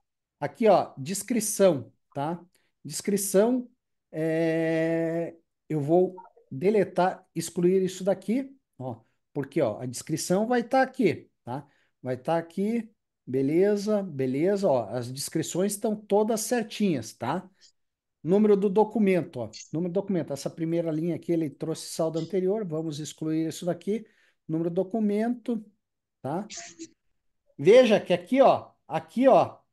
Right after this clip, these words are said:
ele puxou essas colunas mais pra cá, faremos a mesma coisa, ó, faremos a mesma coisa aqui, ó, todos esses daqui,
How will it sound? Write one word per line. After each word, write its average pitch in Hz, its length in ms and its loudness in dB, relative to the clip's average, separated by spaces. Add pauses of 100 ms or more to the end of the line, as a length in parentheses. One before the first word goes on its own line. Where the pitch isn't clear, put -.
(600)
ele 214 480 0
puxou 220 420 2
essas 226 280 2
colunas 220 500 2
mais 233 240 0
pra 285 160 0
cá, 233 280 2
faremos 196 500 -2
a 214 60 2
mesma 240 320 -2
coisa, 208 400 0
ó, 101 120 -12 (540)
faremos 139 400 -6
a 151 80 -4
mesma 143 300 -4
coisa 170 380 -2
aqui, 247 260 -6
ó, 170 240 0 (1300)
todos 170 640 -4
esses 143 420 -8
daqui, 190 460 -6